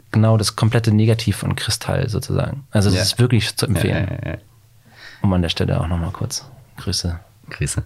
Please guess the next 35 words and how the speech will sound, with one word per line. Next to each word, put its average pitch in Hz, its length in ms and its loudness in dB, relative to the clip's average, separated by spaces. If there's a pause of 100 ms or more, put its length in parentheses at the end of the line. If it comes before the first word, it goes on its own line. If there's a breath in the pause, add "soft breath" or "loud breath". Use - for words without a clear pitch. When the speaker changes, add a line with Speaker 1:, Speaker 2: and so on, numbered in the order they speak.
(100)
Speaker 1:
Ich - 160 -16
bin 92 120 -4
kein 85 200 -6
Fan 85 240 -6
von 90 200 -6
ihm. 82 120 -6 (400)
Speaker 2:
Lass 101 260 2
doch 147 140 4
mal 101 400 4
auf 87 180 0
unsere 90 240 2
sechs 87 220 -2
Hamburg-Fragen 80 480 0
kommen. 73 340 0
Speaker 1:
Unbedingt. 104 600 2 (1160 loud breath)
Speaker 2:
Die 90 100 0
erste. 113 640 0
Speaker 1:
Ja. 90 320 -2 (480)
Speaker 2:
Wo 113 140 2
in 156 80 4
Hamburg 143 220 4
wohnst 139 240 2
du? 71 140 0 (1080)
Speaker 1:
Muss 110 380 4
ich - 60 -6
das - 160 -2
sagen? 180 360 2
Dann 113 160 4
wissen 113 380 4
die 113 40 4
Leute. 107 240 4 (320 loud breath)
Also 120 340 2 (120)
Speaker 2:
Ein - 40 -4
Stadtteil 90 380 -2
reicht. 71 440 -4